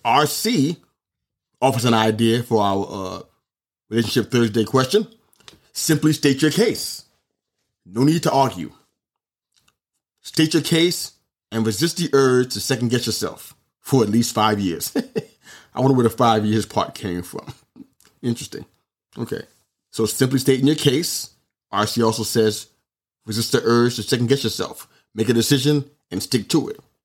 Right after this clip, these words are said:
That's scripture. I like that. Very good. Okay. K M goes on to say,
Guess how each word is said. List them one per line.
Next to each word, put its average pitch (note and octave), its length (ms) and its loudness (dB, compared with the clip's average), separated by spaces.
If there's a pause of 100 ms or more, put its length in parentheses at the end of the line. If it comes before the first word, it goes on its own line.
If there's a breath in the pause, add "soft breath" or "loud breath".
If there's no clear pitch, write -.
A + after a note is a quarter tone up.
(380)
That's B2+ 180 -6
scripture. A3 440 -2
I G#2+ 60 -4
like B2+ 180 0
that. - 240 -14
Very G#2+ 240 0
good. F#2+ 240 -6 (320)
Okay. - 220 -8 (200)
K F3+ 280 0
M G#3 240 2
goes A#2+ 240 2
on A2 160 -2
to G#2 40 -4
say, A2+ 380 -2